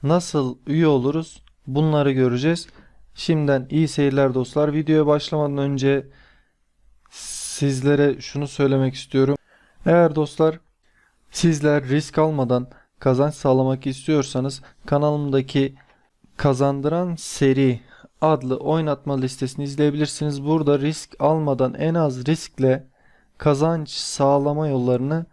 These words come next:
sizler için yayınlıyorum dostlar. Buralardan risksiz, ri-, en az riskle kazanç yolları sağlayabilirsiniz.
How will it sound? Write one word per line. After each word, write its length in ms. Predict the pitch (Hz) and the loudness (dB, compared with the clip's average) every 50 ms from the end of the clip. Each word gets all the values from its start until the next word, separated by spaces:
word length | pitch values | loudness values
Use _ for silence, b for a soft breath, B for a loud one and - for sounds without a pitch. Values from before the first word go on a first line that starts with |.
| _ _ | _ _
sizler 480 | _ - - - 147 143 139 156 160 156 | _ -10 -6 -4 -4 0 2 2 2 2
için 220 | 135 131 - - | 2 -2 -4 -4
yayınlıyorum 720 | 135 131 131 135 139 143 143 143 143 143 143 139 139 139 139 | -2 0 2 2 2 2 0 -2 0 0 2 2 0 0 2
dostlar. 400 | 139 139 131 135 - 147 147 147 b b b b b b b b b b b _ _ _ _ | 0 0 0 0 0 0 0 0 b b b b b b b b b b b _ _ _ _
Buralardan 680 | - 160 175 165 156 143 139 135 131 135 151 156 160 - _ _ _ _ _ _ _ _ _ _ _ _ _ _ _ _ - | -2 0 2 4 4 4 4 4 2 0 0 -2 -4 -8 _ _ _ _ _ _ _ _ _ _ _ _ _ _ _ _ -2
risksiz, 760 | 143 165 156 - - - - - 147 143 135 135 135 - - - | -2 -2 -2 -4 -8 -16 -6 -2 0 0 2 0 -2 -4 -4 -2
ri-, 300 | 139 135 151 156 - - | 0 0 0 0 0 0
en 140 | 165 165 160 | 0 2 2
az 340 | 156 151 139 127 123 120 | 2 2 0 -2 -4 -4
riskle 680 | 139 151 151 - - - - 131 131 127 123 127 135 131 b b b b b b b b _ _ _ _ _ _ | -4 -4 -4 -6 -12 -12 -4 0 0 2 2 0 -4 -8 b b b b b b b b _ _ _ _ _ _
kazanç 520 | - - 151 151 147 165 160 151 - - - | -4 -2 0 0 2 0 -2 -2 -4 -4 -4
yolları 480 | 131 127 123 123 127 123 131 139 147 - _ _ _ _ _ _ _ _ | -4 -2 -2 -2 -2 -2 -4 -6 -6 -10 _ _ _ _ _ _ _ _
sağlayabilirsiniz. 1120 | - - - 147 147 147 147 156 156 151 147 151 156 151 - - - 151 156 156 - - | -6 -2 0 2 2 2 2 2 0 0 0 -4 -6 -6 -6 -6 -6 -6 -6 -6 -10 -14